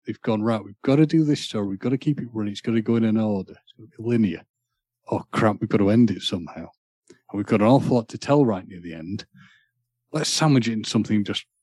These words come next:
y-, you know, see if we can get it to fit on there with just a few words and things to,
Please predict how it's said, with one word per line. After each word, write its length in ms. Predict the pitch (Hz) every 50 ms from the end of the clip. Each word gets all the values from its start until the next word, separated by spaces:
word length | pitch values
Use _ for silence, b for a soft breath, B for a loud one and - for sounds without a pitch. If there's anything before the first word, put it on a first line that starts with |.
| _ _ _ _ _ _ -
y-, 100 | 208 - _ _ _ _ -
you 80 | 185
know, 160 | 151 120 110 -
see 160 | - - 175
if 40 | 165
we 40 | 143
can 140 | - - 147
get 100 | 143 131
it 80 | 127 -
to 80 | - 117
fit 260 | - - 165 147 131
on 160 | 131 123 110
there 100 | 107 101
with 160 | 98 107 107 104
just 260 | - 117 - - 113
a 100 | 98 - _ _
few 240 | - - 139 135 120
words 400 | 113 127 127 127 120 113 101 101
and 180 | 101 85 80 -
things 280 | 90 87 92 95 -
to, 120 | - 104